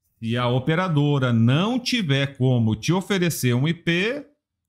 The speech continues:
não vai te oferecer um I P público, ela vai te oferecer o C G nat, mas tudo está antes de você contratar, tá? A solução dos problemas seria colocar o I P V seis pra funcionar, vai resolver cem por cento dos problemas.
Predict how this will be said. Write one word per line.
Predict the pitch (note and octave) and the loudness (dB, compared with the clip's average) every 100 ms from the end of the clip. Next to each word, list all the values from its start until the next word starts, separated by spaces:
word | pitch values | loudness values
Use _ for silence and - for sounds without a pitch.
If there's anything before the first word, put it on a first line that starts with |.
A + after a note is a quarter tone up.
| B2 | 0
não | C#3 D#3 A3+ | 2 2 2
vai | F3 E3 F#3 | 0 0 -2
te | - | -4
oferecer | G#3 G#3 G#3 G#3+ | -4 -2 -2 -2
um | G#3+ | -2
I | |
P | A3+ G#3+ | -2 -4
público, | A3 A#3+ E3+ C3 | -4 -2 -2 0
ela | A2+ G#2 | -2 -2
vai | A2+ | -4
te | D3+ | -6
oferecer | D#3 D3+ D3 D#3 | -6 -6 -6 -6
o | |
C | E3 F3 | -4 -4
G | E3 A#3+ | -2 -2
nat, | F#3 A#2 - E2+ - | -2 -4 -6 -12 -14
mas | G#2 A#2+ B2 A#2 - _ _ | -6 -2 -2 -2 -8 _ _
tudo | A#3+ C#4+ A#3 C4+ B3 E3 | 0 0 -2 -4 -6 -8
está | - - F#3 - - | -6 -4 -4 -6 -4
antes | F3 A#3 B3+ G#3 | -2 0 -2 -4
de | A3 | -4
você | G#3 - A3+ | -4 -4 -4
contratar, | A3+ A3+ C4 C#4 C3+ C#2 - _ _ _ _ _ _ _ _ _ _ _ | -4 -4 -6 -4 -4 -6 -10 _ _ _ _ _ _ _ _ _ _ _
tá? | F2+ A#2 D#3+ F3+ - _ | -4 -2 -2 -6 -14 _
A | G2+ | -6
solução | D#3 E3+ D3 D3 C#3+ | 0 0 0 0 0
dos | B2+ | 0
problemas | C3 A#2+ C#3 G3 G#3+ | -2 0 0 0 -2
seria | F#3+ C3 B2+ | 0 0 0
colocar | C3+ B2+ A#2 B2 | -2 -4 -2 -2
o | C3+ | -2
I | |
P | - B2+ | -2 -2
V | A2 | -2
seis | G#2 A2 A2 | -4 -6 -6
pra | G#2 | -8
funcionar, | - A2+ D3+ C3+ B2 F3 G#3+ - _ _ _ _ _ | -6 -4 -2 0 0 -2 -4 -10 _ _ _ _ _
vai | F2+ G#2 D3 | -8 -4 -2
resolver | E3+ D#3 D#3 E3 | -2 -2 -4 -4
cem | D#3+ - G3+ B3 | -4 -4 -4 -4
por | B3+ B3 | -4 -4
cento | A3 G#3+ G3+ | -4 -4 -6
dos | G3+ | -6
problemas. | A#3+ G#3+ C3+ F#2 | -4 -2 -2 -4